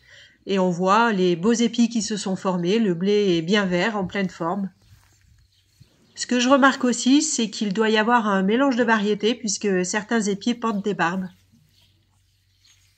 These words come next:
Ensuite, on arrive au mois de juin et je suis super contente, tout se passe bien, ça mûrit tranquillement.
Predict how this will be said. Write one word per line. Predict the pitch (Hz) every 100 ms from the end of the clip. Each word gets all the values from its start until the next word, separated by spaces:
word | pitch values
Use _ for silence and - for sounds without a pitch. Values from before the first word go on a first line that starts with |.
| _ _ _ _ _ _ _ _ _ _ _ _ _
Ensuite, | 240 254 254 - 269 269
on | 240
arrive | 226 220 220 202
au | 277
mois | 320 285
de |
juin | 190 220 247 339
et | 226 185 185
je |
suis | - 196 190
super | 180 - 240 269
contente, | 262 214 185 190 233 170
tout | - 208
se |
passe | - 208 180
bien, | 180 175 226 240
ça | 202 170
mûrit | 175 185 202 196 180
tranquillement. | - 208 208 190 175 185 285